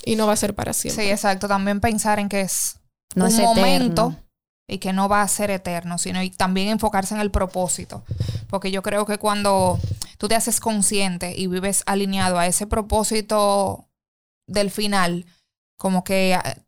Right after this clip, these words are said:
Speaker 2: la frustración se vuelve parte de, de ese proceso.
Speaker 1: Sí.
Speaker 2: Y es como que, "Sí, pero vamos a darle".
Speaker 1: Exacto.
Speaker 2: "Sí, estoy, pero vamos a darle, porque va a pasar".
Speaker 1: Porque no, como dije al principio, nosotros no podemos dejar que estas situaciones manejen nuestra vida.
Speaker 2: Ujú.
Speaker 1: O sea, si yo dejo que esa frustración maneje mi vida,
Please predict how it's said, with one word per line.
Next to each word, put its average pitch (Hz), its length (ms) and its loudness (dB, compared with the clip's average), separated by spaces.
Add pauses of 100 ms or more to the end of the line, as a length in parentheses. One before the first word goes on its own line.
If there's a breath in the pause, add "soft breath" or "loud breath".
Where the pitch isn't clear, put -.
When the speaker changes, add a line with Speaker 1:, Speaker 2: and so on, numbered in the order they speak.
(340)
Speaker 2:
la 190 140 2
frustración 196 480 0
se 208 100 2
vuelve 214 280 2
parte 190 380 -2
de, 170 320 -6
de 180 220 -6
ese 185 180 -4
proceso. 214 540 -2 (180)
Speaker 1:
Sí. - 60 -18 (140)
Speaker 2:
Y 190 120 -6
es 190 80 -4
como 196 200 -2
que, 190 360 -2 (340)
"Sí, 185 500 -2
pero 180 340 0
vamos 185 300 2
a 196 40 2
darle". 165 300 -4 (340)
Speaker 1:
Exacto. 214 340 2
Speaker 2:
"Sí, 262 120 2
estoy, 226 360 2
pero 185 160 0
vamos 185 260 0
a 190 40 -6
darle, 139 360 -10
porque 156 280 -8
va 170 100 2
a 165 60 -4
pasar". 170 500 -4
Speaker 1:
Porque 240 260 2
no, 233 140 2
como 240 220 2
dije 262 140 2
al 277 100 0
principio, 214 500 -2
nosotros 220 360 -2
no 240 120 2
podemos 233 300 2
dejar 226 200 0
que 220 80 -6
estas 214 140 -4
situaciones 214 400 -4
manejen 202 300 -2
nuestra - 320 -4
vida. 226 380 -2
Speaker 2:
Ujú. 214 300 -2
Speaker 1:
O - 40 2
sea, 226 180 2
si 233 240 0
yo 233 160 2
dejo 262 240 2
que 277 140 2
esa 277 220 0
frustración 254 600 0
maneje 240 340 2
mi 226 160 -2
vida, 185 340 -2